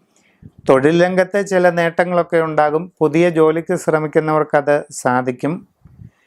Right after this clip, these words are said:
നിങ്ങളുടെ ഇപ്പോഴുള്ള കർമ്മ മേഖലയിൽ വളരെയധികം പുരോഗതി നേടുവാൻ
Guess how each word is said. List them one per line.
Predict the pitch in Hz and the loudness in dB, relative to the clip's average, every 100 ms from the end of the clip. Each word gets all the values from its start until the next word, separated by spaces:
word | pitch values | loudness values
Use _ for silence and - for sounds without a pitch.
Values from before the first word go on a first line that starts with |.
| _ - | _ -2
നിങ്ങളുടെ | 151 165 170 | 2 4 4
ഇപ്പോഴുള്ള | 160 160 180 190 185 180 | 2 2 2 4 4 2
കർമ്മ | 175 165 156 170 | 0 -2 -2 -2
മേഖലയിൽ | 165 160 151 160 160 | 0 -2 0 2 2
വളരെയധികം | 151 143 147 165 160 156 156 156 | 0 0 2 2 0 -2 -4 -4
പുരോഗതി | 143 127 143 156 156 | 0 2 4 4 0
നേടുവാൻ | 160 151 147 147 143 | -2 0 2 2 0